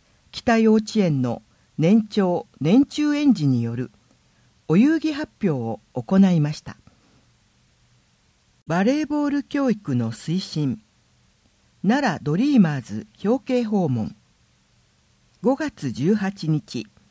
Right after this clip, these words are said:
奈良ドリーマーズの尾上久さんと上岡新さんが森町長を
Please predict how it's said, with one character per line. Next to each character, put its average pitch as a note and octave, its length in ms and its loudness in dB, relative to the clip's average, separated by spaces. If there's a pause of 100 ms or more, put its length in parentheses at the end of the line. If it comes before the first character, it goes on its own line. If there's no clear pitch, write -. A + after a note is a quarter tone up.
(580)
奈 A#3 340 0
良 - 20 -8
ド D3+ 160 -4
リ C#4+ 180 0
ー - 20 6
マ E3+ 180 4
ー C#3+ 40 -6
ズ B2+ 120 -10
の A2 220 -6 (420)
尾 E3+ 120 2
上 A#3+ 420 2
久 - 300 -8
さ - 260 -10
ん B2 60 -6
と A#2 300 -12 (640)
上 A#3+ 340 2
岡 C4 360 -6
新 B3 300 -4
さ C3 160 -10
ん A#2 80 -4
が A2+ 220 -10 (560)
森 A3+ 320 0
町 D4+ 280 -4
長 D#3 240 -4
を A#2 240 -6